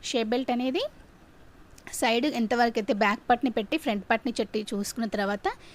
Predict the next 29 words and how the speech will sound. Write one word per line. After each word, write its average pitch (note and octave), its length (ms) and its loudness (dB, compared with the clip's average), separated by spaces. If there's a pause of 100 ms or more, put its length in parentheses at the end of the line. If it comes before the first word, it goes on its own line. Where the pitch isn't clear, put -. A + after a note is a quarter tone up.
(320)
ఎంత A#3+ 220 -2
లెంగ్త్‌తో D4+ 440 0
కట్ G#3+ 240 -4
చేయాలో A3 240 0
చూసుకొని A3 460 -4
కట్ B3 240 -2
చేసుకోండి. G3 480 -4
అలాగైతేనే A3 480 -2
మీకు E4 160 -2
నీట్ D4+ 220 2
ఫినిషింగ్ A#3 400 -2
అయితే G#3 200 -4
వస్తుంది. G3 460 -4 (100)
అలాగే C4 340 -2 (160)
ఆర్మ్ G#3+ 280 2
రౌండ్ B3+ 220 0
దగ్గర A#3+ 260 2
కూడా C4+ 200 4 (460)
ఖచ్చితంగా C#4 480 2
ప్లస్ A#3 340 0
గుర్తే B3 300 4
రావాలని G#3+ 680 6
ఏమీ G3+ 220 2
ఉండదండి. G3+ 540 2 (140)
అలా G#3+ 200 0
రాకపోయినా A3+ 600 0
కూడా E4 240 4 (520)
బ్లౌజ్ A#3+ 280 6
అనేది C#4 200 2